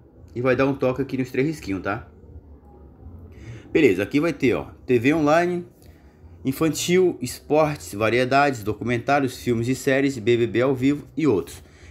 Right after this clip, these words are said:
Então você vai tocar aqui na aba de esportes, que é qual vai tá o Canal Combate lá. Tocou aqui em esportes. Você vai descer um pouquinho pra cá, ó. Quando o Canal Combate não aparecer aqui, você vai vir até o final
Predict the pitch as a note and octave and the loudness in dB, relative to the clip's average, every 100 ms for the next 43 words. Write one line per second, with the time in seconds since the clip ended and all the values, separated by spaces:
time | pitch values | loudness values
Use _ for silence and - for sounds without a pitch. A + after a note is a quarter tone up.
0 | - C3 E3 F3 F#3 F3+ F#3 - D3 D3+ | -8 -2 0 2 0 0 0 2 2 2
1 | D3+ C#3+ C3 C#3 C#3 C3 D3+ - D3 D#3 | 0 4 4 4 2 0 -4 0 -2 -2
2 | - A#2 G2+ - - - - A#2+ - A2+ | -6 -2 -2 -2 -10 -12 -6 -6 -2 0
3 | B2 C#3+ - - - - - - C#3+ C#3+ | 2 0 -8 -20 -20 -20 -12 0 2 2
4 | C#3 C#3 C#3+ C#3+ D3 C3 C3+ F#3 D3 D2 | 0 2 0 0 2 0 0 0 0 0
5 | C2+ - - - - - - - - - | -4 -14 -20 -20 -20 -20 -20 -20 -20 -18
6 | - - - - - - A2+ G#2 G2+ - | -18 -20 -20 -18 -14 -4 -2 0 -2 0
7 | A#2 C3+ - D3+ G3 - - - - - | -2 -2 -2 -2 -2 -8 -20 -20 -20 -20
8 | - - - - - - - - - C3 | -20 -20 -20 -20 -20 -20 -20 -18 -2 2
9 | B2 B2+ C#3 E3 - D3 C#3+ C3+ B2+ C3+ | 2 2 2 0 2 2 2 0 -2 -2
10 | D3 D3+ F3 D3 - - - _ - - | -2 0 2 2 -2 -14 -20 _ -20 -20
11 | - - C3 C3 C3 B2+ B2 C3+ F3 E3+ | -10 -2 0 0 2 2 2 2 2 2
12 | D#3 D3 C#3 A#2 - F3+ D3 G#2+ - A#2+ | 0 2 0 0 -2 0 0 -2 -4 0
13 | B2+ B2+ A2+ B2 A2+ C3+ C#3+ - D#3 A#2+ | 2 0 0 -2 0 0 0 2 4 4
14 | D3 - | 4 -2